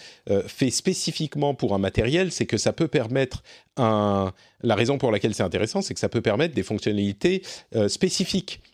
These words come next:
qui sont conçues par les ingénieurs, euh, de la société qui fait le téléphone. Et c'est pour ça que c'est intéressant du côté d'Apple. C'est évidemment pour ça que ça pourrait être intéressant du côté de Google. Euh,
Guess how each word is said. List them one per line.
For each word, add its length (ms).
qui 100
sont 180
conçues 400
par 300
les 200
ingénieurs, 720
euh, 260
de 160
la 120
société 440
qui 140
fait 360
le 120
téléphone. 500
Et 60
c'est 120
pour 140
ça 100
que 80
c'est 80
intéressant 400
du 100
côté 240
d'Apple. 440
C'est 140
évidemment 440
pour 200
ça 120
que 60
ça 100
pourrait 260
être 160
intéressant 380
du 120
côté 260
de 80
Google. 460
Euh, 720